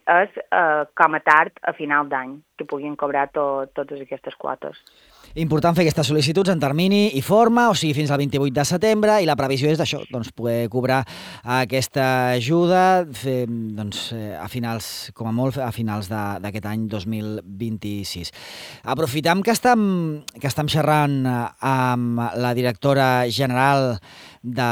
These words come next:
Speaker 2: l'àrea d'autònoms, empresa, Anna Maria Antònia Sansó, per preguntar-li sobre el panorama dels autònoms de les Illes Balears, perquè tenim entès que justament la nostra comunitat lidera el creixement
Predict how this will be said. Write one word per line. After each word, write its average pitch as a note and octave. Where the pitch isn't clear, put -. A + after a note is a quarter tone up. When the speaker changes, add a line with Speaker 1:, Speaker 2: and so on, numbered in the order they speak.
Speaker 2:
l'àrea C#3
d'autònoms, D3+
empresa, D3
Anna C#3+
Maria A2+
Antònia A#2+
Sansó, A#2
per D3
preguntar-li C3+
sobre F#3+
el A#2+
panorama B2+
dels D#3
autònoms C3+
de D3
les B2
Illes D3
Balears, D3
perquè A#2+
tenim B2
entès D#3
que C3
justament D#3+
la A#2+
nostra D3
comunitat C#3+
lidera F3
el G3+
creixement E3